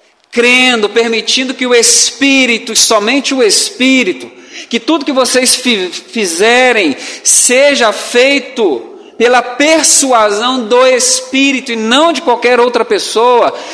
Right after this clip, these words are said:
para que vocês sejam livres, para que vocês vivam livres. Então tomem essa decisão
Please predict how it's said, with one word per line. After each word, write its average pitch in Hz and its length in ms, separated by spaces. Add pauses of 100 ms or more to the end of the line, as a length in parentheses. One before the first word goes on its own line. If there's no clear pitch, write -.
para 208 120
que 226 100
vocês 233 360
sejam 240 460
livres, 214 1160 (420)
para 196 80
que - 80
vocês 226 400
vivam 247 400
livres. 226 400
Então 247 240
tomem 277 640
essa 214 220
decisão 151 580